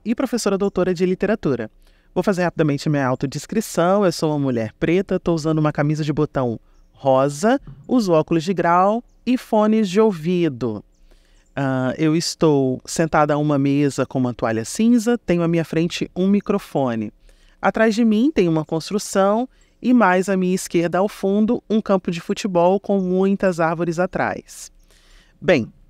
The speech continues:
o Instituto Federal do Espírito Santo se faz presente em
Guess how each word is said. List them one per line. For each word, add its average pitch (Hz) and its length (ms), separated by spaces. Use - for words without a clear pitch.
o 208 100
Instituto 302 520
Federal 185 640
do 175 160
Espírito 165 440
Santo 170 480
se 175 160
faz 165 320
presente 165 1040
em 202 200